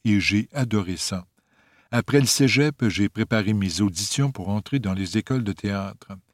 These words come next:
Si ça ne marche pas du premier coup, il ne se décourage pas et recommence le processus l'année suivante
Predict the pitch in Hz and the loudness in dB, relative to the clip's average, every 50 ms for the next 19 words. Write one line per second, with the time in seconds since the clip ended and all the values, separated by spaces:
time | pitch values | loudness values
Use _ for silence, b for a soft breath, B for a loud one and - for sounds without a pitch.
0 | _ _ _ _ _ _ _ _ _ _ - - - 180 165 - - 113 110 104 | _ _ _ _ _ _ _ _ _ _ -6 -2 -2 0 0 0 0 0 0 0
1 | 110 127 123 - - - _ - 143 143 135 120 98 - - - - 123 147 131 | 0 -2 -2 -4 -6 -8 _ -4 -4 -4 -4 -4 -6 -8 -8 -6 -2 0 2 2
2 | 104 87 - - - 107 107 - - - 123 117 117 107 98 - - 104 95 82 | 2 0 -4 -4 -2 0 0 0 2 2 2 4 4 2 0 0 0 0 -2 0
3 | - 131 151 - - 127 98 98 95 95 - - - - 110 110 - - - 117 | 0 -2 0 0 0 -2 0 -2 -4 -4 -6 -6 -4 -2 -2 -2 -2 -2 -2 0
4 | 104 98 127 139 - 127 117 120 135 139 123 - - 92 90 - - 120 110 - | 0 0 0 0 0 0 0 0 0 0 -2 -4 -6 -12 -10 -6 -4 -4 -2 0
5 | 110 104 - - 123 120 - - 98 87 95 107 120 139 143 135 - - - 101 | -2 -2 0 -2 -2 -4 -4 -6 -6 -4 -2 0 0 0 0 0 -2 -4 -6 -6
6 | 87 73 101 107 107 110 110 | -4 -2 -2 0 0 -2 -4